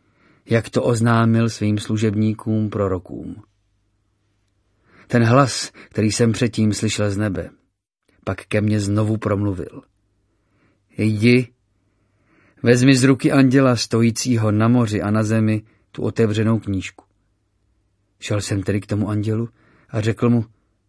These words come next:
"Dej mi tu knížku." Odpověděl: "Vezmi ji a sněz. V břiše ti způsobí hořkost, ale v ústech ti bude sladká jako med." Vzal jsem tedy z andělovy ruky tu knížku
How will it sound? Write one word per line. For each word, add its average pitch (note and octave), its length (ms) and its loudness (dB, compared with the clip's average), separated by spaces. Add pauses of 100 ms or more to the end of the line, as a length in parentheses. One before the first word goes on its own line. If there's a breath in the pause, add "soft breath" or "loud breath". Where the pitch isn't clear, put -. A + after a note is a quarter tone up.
(520)
"Dej A2 220 2
mi G#2+ 140 2
tu A#2+ 120 -6
knížku." - 520 -8 (920)
Odpověděl: A2+ 720 0 (1080)
"Vezmi G#2 460 2
ji A2+ 280 2
a A2 100 -4
sněz. - 500 -12 (760 loud breath)
V - 80 -6
břiše B2+ 380 2
ti C3 120 0
způsobí B2+ 520 0
hořkost, A#2 640 -4 (540 soft breath)
ale A#2+ 160 2
v - 80 -14
ústech D3+ 480 2
ti C#3 120 2
bude C3+ 200 4
sladká B2 680 2
jako A#2+ 280 0
med." G#2 340 -2 (680)
Vzal A2 300 0
jsem A#2 220 0
tedy A#2 200 2
z - 80 -4
andělovy A#2+ 440 2
ruky A#2 260 0
tu A#2 120 -8
knížku - 580 -4